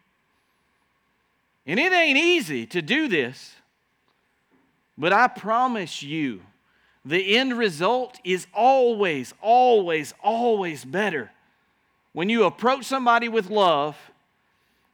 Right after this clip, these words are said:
dealing with something going on in their life, and, and you say, "Let me help you." There, there are two phrases that you can use, the two most powerful phrases and two most overlooked phrases, I think,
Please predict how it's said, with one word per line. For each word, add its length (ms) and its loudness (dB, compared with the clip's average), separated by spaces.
dealing 440 2
with 120 2
something 360 -4
going 200 2
on 160 4
in 120 -6
their 180 0
life, 320 -2
and, 240 -6
and 220 -2
you 80 -2
say, 280 0
"Let 220 -6
me 120 -6
help 300 -8
you." 120 -20
There, 200 4
there 240 6
are 40 2
two 280 -2
phrases 840 -2
that 160 -6
you 80 -4
can 220 -6
use, 320 -4
the 100 -4
two 200 -4
most 200 0
powerful 380 0
phrases 540 -2
and 160 -6
two 120 -4
most 220 -2
overlooked 560 2
phrases, 600 0
I 80 -2
think, 280 -4